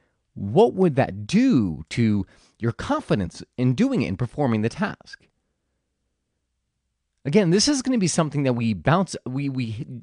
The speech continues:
hit against in every aspect of our life. Your fitness,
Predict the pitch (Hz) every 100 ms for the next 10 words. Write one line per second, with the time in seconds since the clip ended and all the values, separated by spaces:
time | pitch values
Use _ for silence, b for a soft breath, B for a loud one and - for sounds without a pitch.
0 | _ 139 - 247 294 101 85 - - b
1 | b b 165 175 - 170 208 185 170 92
2 | 90 - 85 90 82 80 - B - 131
3 | 151 - - - 90 - -